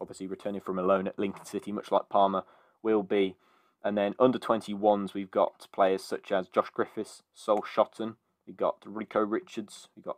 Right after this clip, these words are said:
Ryan Tullock, and we've also got Owen Windsor in there as well. So some, some all right options in there. I mean, Hegazi has a mandatory buyout clause on his loan to Al, Al Hilal, I think is the name, or Al Ali, I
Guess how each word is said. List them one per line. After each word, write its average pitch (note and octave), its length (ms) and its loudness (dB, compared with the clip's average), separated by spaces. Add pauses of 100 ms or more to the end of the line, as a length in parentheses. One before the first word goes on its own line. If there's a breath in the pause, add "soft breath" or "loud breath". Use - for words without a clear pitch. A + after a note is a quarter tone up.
Ryan G2+ 300 2
Tullock, - 480 -6 (100)
and F#2+ 260 -6
we've F#2+ 140 -12
also G2 220 -10
got G2+ 200 0
Owen G2+ 240 -2
Windsor A2 380 -2
in G#2+ 120 -4
there A2 260 0
as G2+ 120 -20
well. A2 200 4
So F#2+ 260 -4 (440 soft breath)
some, D#2 240 -4 (180)
some - 120 -14 (240)
all G3+ 140 2
right F3 180 10
options C#3 420 0
in B2+ 160 -2
there. C3+ 260 2 (800)
I G#2+ 60 -2
mean, G#2+ 360 -2
Hegazi A#2+ 520 8
has A2+ 140 6
a A2 60 6
mandatory A2 540 2
buyout G#2 400 10
clause G#2 340 2
on G2+ 100 0
his G2 220 -4
loan G2+ 260 4
to - 160 -4
Al, G2 420 6
Al G2 200 4
Hilal, G#2 420 6
I F#2 80 6
think G2 240 -12
is F#2+ 80 -20
the G2+ 100 -12
name, G2+ 280 -4
or F#2 120 0
Al G2 200 6
Ali, G2+ 340 4
I F#2 60 0